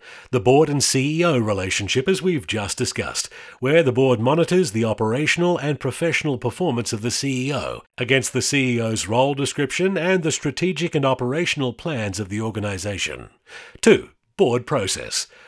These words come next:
where the board monitors its own performance against its board process policy.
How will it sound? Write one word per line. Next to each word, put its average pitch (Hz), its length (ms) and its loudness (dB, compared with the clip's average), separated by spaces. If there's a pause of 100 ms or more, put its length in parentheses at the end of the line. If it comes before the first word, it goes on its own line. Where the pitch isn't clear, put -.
(140)
where 175 200 4
the 147 100 6
board 131 280 4
monitors 147 540 0
its 151 240 0
own 139 240 2
performance 139 560 2
against 123 400 0
its 165 160 -2
board 120 340 -2
process 151 460 0
policy. 78 540 -6